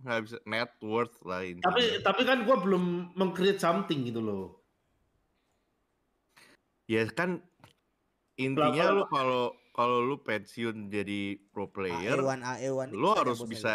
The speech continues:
Speaker 1: exist di dunia entertainment. Intinya kan gitu. Kalau lu jadi, ya, orang kayak lu ya, kalau menurut gua. Jadi lu harus ambil sih offer-offeran kayak lu entertainment ke film
Speaker 2: Hmm.
Speaker 1: inilah,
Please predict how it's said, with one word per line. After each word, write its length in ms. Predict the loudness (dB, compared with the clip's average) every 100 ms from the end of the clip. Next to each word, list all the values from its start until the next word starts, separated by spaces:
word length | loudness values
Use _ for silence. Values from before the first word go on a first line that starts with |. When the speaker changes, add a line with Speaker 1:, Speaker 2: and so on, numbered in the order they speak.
| -2
Speaker 1:
exist 640 | -4 -6 -6 -8 -8 -8 -12
di 80 | -10
dunia 400 | -8 -8 -8 -8
entertainment. 800 | -12 -8 -6 -4 -4 -6 -6 -10
Intinya 400 | -12 -8 -10 -8
kan 60 | -10
gitu. 320 | -10 -10 -8
Kalau 240 | -4 -2 -2
lu 100 | -6 -10 -10
jadi, 400 | -8 -4 -4 -6 -10 _
ya, 160 | -8 -4
orang 240 | -2 -2
kayak 240 | -2 -2 -2
lu 160 | -2
ya, 80 | -2
kalau 160 | -4 -6
menurut 320 | -6 -6 -8 -8
gua. 240 | -4 -4 -4 -16 -20 -20 -20 _ 0
Jadi 160 | 2
lu 80 | 4
harus 320 | 4 4 0 0
ambil 480 | 0 2 2 2 2
sih 240 | -4 -8
offer-offeran 800 | -6 -6 -2 -2 -2 0 0 0
kayak 320 | -4 -2 -2
lu 240 | -2 -2 -4 _ -10
entertainment 880 | -8 -8 -6 -4 -4 -4 -6 -8 -12 -16
ke 80 | -12
film 400 | -2 0 2 0
Speaker 2:
Hmm. 80 | -2
Speaker 1:
inilah, 640 | -4 -4 -4 0 2 2